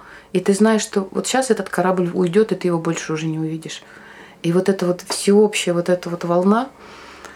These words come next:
то ли взгляды, то ли вздохи какие-то, все это, это так трогательно, слушайте, это так круто. Конечно, не говорит это о том, что давайте играть каждый как последний, вот.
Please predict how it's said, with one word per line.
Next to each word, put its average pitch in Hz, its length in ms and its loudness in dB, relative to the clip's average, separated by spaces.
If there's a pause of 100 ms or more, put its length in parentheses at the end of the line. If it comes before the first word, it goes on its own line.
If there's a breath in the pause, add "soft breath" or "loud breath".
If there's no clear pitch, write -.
(1040 loud breath)
то 180 180 2
ли 202 120 2
взгляды, 160 480 0
то 180 180 -2
ли 190 140 0
вздохи 165 520 0
какие-то, 160 640 -6
все 185 260 -8 (100)
это, 175 300 -8 (880 loud breath)
это 190 240 2
так 202 240 2
трогательно, 208 600 2
слушайте, 175 520 -8
это 175 140 -6
так 180 260 -4 (100)
круто. 202 420 0 (1900 loud breath)
Конечно, 262 340 4
не 233 60 6
говорит 208 300 6
это 190 160 4
о - 40 4
том, 185 120 4
что 190 160 0
давайте 214 280 2
играть 180 220 4
каждый 175 280 2
как 165 200 -2
последний, 175 500 2
вот. - 260 -8